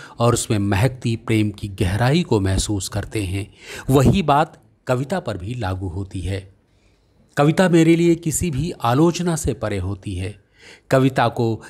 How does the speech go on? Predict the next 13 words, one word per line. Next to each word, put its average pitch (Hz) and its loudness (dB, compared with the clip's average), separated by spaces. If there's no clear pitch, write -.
कविता 135 2
की 123 -4
तरह 110 -2
स्वीकार 104 -2
किया 107 -2
जाना 95 -2
चाहिए 92 -4
और 127 4
उसका 104 -2
स्वागत 120 0
किया 95 -2
जाना 90 -6
चाहिए। 98 -12